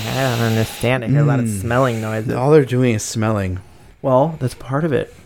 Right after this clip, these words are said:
Speaker 2: So
Speaker 1: And
Speaker 2: then
Speaker 1: why
Speaker 2: we
Speaker 1: do you smell it first?
Speaker 2: So I think one of the things is to try to get some of the flavors and some of the, some of the aromas that you're gonna grab off of,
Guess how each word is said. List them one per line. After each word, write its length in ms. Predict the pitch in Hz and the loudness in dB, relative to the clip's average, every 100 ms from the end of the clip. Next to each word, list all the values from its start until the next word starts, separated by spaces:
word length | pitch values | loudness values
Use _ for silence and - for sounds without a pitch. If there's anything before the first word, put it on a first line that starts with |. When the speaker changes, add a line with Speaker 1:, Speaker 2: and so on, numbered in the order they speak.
| - - | -20 -12
Speaker 2:
So 100 | 151 | -6
Speaker 1:
And 80 | 139 | -2
Speaker 2:
then 80 | 131 | 4
Speaker 1:
why 160 | 143 | 4
Speaker 2:
we 40 | 180 | 4
Speaker 1:
do 80 | 185 | 0
you 120 | 170 | -4
smell 320 | - 139 123 | -2 2 2
it 60 | - | 0
first? 420 | - - 123 - - - - - - - - | -4 -6 -6 -10 -14 -16 -20 -20 -20 -20 -20
Speaker 2:
So 140 | - 330 | -4 2
I 40 | |
think 280 | 226 190 - | 4 2 2
one 160 | 143 151 | 2 2
of 60 | |
the 60 | 135 | 4
things 240 | 123 131 | 2 2
is 160 | 131 - | -2 -6
to 60 | - | -2
try 180 | 139 | 2
to 80 | 123 | 2
get 320 | 120 - - - - - - - | 4 0 0 -12 -20 -20 -20 -10
some 340 | - 117 113 | -4 2 4
of 140 | 123 120 | 2 4
the 120 | 113 | 2
flavors 580 | - 101 98 104 131 135 | 2 0 2 4 2 2
and 120 | 113 | -2
some 200 | - 107 | 0 0
of 80 | 107 | 2
the, 320 | 107 104 - | 2 2 0
some 220 | - 123 113 | -4 -2 0
of 60 | |
the 260 | 107 104 101 - - - | 2 0 -2 -12 -14 2
aromas 580 | 113 107 110 110 104 104 | 4 6 4 2 0 -2
that 120 | 98 | -4
you're 120 | 104 | -2
gonna 220 | 104 101 | -2 -4
grab 320 | 98 104 123 110 | -4 0 2 2
off 220 | 101 - | 0 -2
of, 280 | 101 101 | -4 -4